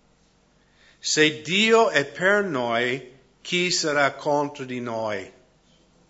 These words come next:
Voglio che anche voi dite questo. "Se Dio è per noi, chi sarà contro di noi?"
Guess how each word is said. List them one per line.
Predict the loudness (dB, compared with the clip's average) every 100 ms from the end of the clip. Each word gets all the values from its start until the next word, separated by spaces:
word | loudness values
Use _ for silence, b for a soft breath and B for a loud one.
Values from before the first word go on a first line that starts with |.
| _ _ _ _ _ _ _ _ _ _ _ _ _ _ _ _ _ _ _ _ -2
Voglio | 4 4
che | 6 6
anche | 6 6 -2
voi | 2 2
dite | 0 -6 -8 -8
questo. | -6 -6 -8 -10 -10 -10 _ _
"Se | -6 0 0 0
Dio | -2 2 4 6
è | 4
per | 4 4 4
noi, | 2 0 0 0 -2 -10 -20 _ _ b b b _
chi | -2 4 4 4 0 -4 -12 -20 _ _
sarà | -2 4 6 6
contro | 4 2 2 0 -8
di | -8
noi?" | -4 0 0